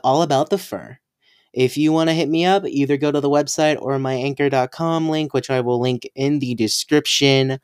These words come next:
I hope you all have a lovely time either chasing your tails, climbing up trees, or whatever you do in your spare time. I know I'm just gonna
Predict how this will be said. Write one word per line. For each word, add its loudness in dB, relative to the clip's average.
I 4
hope 4
you 2
all 6
have 4
a 4
lovely 2
time -2
either -2
chasing 0
your -2
tails, 2
climbing 4
up 0
trees, 2
or 2
whatever 2
you 2
do 2
in 2
your -2
spare -2
time. -10
I 2
know 4
I'm 4
just 0
gonna 0